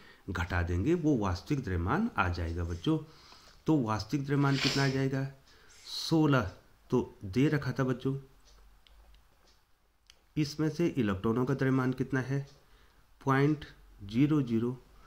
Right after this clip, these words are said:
फ़ोर फ़ोर। इसको आप घटा देंगे बच्चों, तब जो है वास्तविक द्रव्यमान इसका आ जाएगा बच्चों, ये आ जाएगा फिफ्टीन पॉइंट नाइन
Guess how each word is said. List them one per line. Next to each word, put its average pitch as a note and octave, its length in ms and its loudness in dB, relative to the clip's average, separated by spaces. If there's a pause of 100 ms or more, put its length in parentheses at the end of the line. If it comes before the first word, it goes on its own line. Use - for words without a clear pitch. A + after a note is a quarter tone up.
(260)
फ़ोर D#3+ 460 2
फ़ोर। F2+ 320 -6
इसको C#3 360 0 (220)
आप F#2+ 280 -6
घटा G#2 240 -2
देंगे B2+ 300 2
बच्चों, C3 320 -2 (840)
तब F3+ 180 4
जो B2+ 160 -2
है G#2+ 100 -2
वास्तविक G#2 460 -2
द्रव्यमान F#2+ 440 -2
इसका D3 380 0 (500)
आ F#2+ 140 0
जाएगा F2 360 0
बच्चों, C#3+ 400 -2 (200)
ये G#2 160 -2
आ A2 120 0
जाएगा B2+ 420 0 (1080)
फिफ्टीन D#3 480 2
पॉइंट A#2 500 -2 (800)
नाइन B2+ 520 2